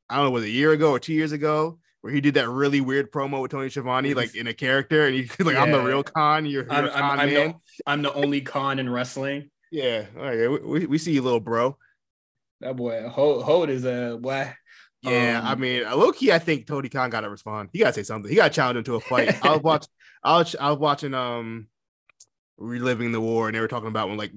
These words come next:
Speaker 1: Eric Bischoff challenged Vince McMahon to a fight at the pay-per-view.
Speaker 2: I remember that. Yeah, that was so
Speaker 1: <laughs>
Speaker 2: stupid. It was just like, "Dog, Vince is not gonna show up, dude." <laughs>
Speaker 1: If he did, he would've whooped it. <laughs>
Speaker 2: Hey, who knows?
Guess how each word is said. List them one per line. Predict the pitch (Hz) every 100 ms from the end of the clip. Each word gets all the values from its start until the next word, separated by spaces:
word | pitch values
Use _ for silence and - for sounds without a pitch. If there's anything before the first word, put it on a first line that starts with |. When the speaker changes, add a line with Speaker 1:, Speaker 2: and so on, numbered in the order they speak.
| -
Speaker 1:
Eric | 117 117 104
Bischoff | 107 117 107
challenged | - 113 104 101 -
Vince | 98 113 113
McMahon | 104 104 104
to | 110
a |
fight | - 113 92
at | 98
the | 104
pay-per-view. | 110 107 101 104
Speaker 2:
I | 139
remember | 135 127 120 120
that. | 120 117
Yeah, | 117 117
that | 117 135
was | 127
so | 123
Speaker 1:
<laughs> | 175 165
Speaker 2:
stupid. | 123 120 120 113 - - -
It | 165
was | 160
just | 156
like, | 147
"Dog, | 170 170 156
Vince | 180 226
is | 202
not | 170 143
gonna | 135 127
show | - 127 120
up, | 110 113
dude." | 117 113 -
<laughs> |
Speaker 1:
If | - - 208 175 202
he | 214 170
did, | 170 214
he | 220
would've | 123 107
whooped | 180 220
it. | - - - - - _ _
<laughs> | 277 381 - - - - - - -
Speaker 2:
Hey, | 170
who | 185 240
knows? | 349 508 494 392 -